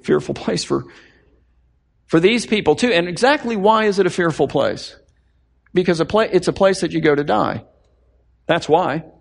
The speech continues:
It's pretty simple, isn't it? I mean, for Jesus physically, for us figuratively, he leads us to his cross and says, "I died here,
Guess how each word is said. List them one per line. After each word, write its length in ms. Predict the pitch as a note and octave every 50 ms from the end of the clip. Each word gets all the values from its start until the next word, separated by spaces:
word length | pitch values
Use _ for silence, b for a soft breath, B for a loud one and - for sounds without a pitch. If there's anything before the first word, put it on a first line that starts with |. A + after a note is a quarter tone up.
| _ _ _ _ _ _
It's 80 | _
pretty 160 | - F3+ E3 -
simple, 320 | - - G3+ C#3+ D3 D3+
isn't 180 | D#3 D#3+ G3+ A3+
it? 80 | A3+
I 60 | F#3+
mean, 140 | F3 F3+ E3
for 100 | - D#3+
Jesus 480 | C#3+ - B3 C#4+ C#4 G3+ F3+ F3+ F3 -
physically, 680 | A#3 B3 A3+ A3+ G3 - D#3+ D#3+ D#3 F#3 A#3 A#3+ - - - - _ _ _ _ _ _ _ _ _ _ _ _ _ _ _ _ _ _ _ _ _ _ - -
for 160 | - D#3+ E3
us 120 | F#3+ -
figuratively, 800 | - - G3+ G3+ F#3 D3 B2 - - C3+ - B2 A2+ G#2+ B2 C3 - _ _ _ _ _ _ _ _ _ _ _ _ _ _
he 160 | - G3 G3
leads 360 | F3+ G3 A#3+ C#4 C4+ G3+ D#3+ D#3
us 320 | C#3+ C#3 D3 - - -
to 120 | - D#3+ C#3
his 180 | D#3 G3+ G3+
cross 680 | - - B3+ C4+ C#4 B3+ E3+ - B2+ - - - - _ _ _ _ _ _ _ _ _ _ _ _ _ _ _ _ _ _ _ _ _ _ _ _ _ _ _ _ _ _ _ _ _ _ _ -
and 100 | D3+ D3+
says, 180 | - F3 D#3 F3+
"I 140 | G#3+ C#4 C#4+
died 340 | G#3 A#3 C4 D4 D4 A#3+ F3
here, 400 | C3+ C#3+ B2+ - - - -